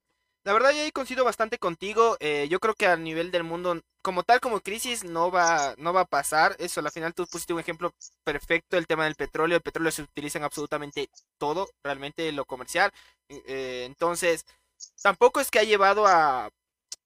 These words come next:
a crisis, y es verdad que eso, como países como el nuestro, cuando el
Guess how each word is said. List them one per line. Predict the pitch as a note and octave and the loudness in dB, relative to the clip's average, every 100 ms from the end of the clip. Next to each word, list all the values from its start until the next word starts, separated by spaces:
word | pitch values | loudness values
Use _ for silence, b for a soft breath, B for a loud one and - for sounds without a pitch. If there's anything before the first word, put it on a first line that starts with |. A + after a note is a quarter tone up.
| _ - | _ 0
a | F#3 | 0
crisis, | - G#3+ A#3 D4 C4+ A3 | 2 -2 -2 -4 0 0
y | |
es | G3 | 2
verdad | F#3+ F#3 | 4 2
que | F#3+ | 0
eso, | F#3 D3+ | -4 -6
como | - - B2+ | -10 -12 -6
países | G3 G3 E3+ | -4 -4 -6
como | E3 D3 | -6 -4
el | |
nuestro, | D#3 E3+ C#3+ | -4 -4 -4
cuando | C3+ | -4
el | C3 | -4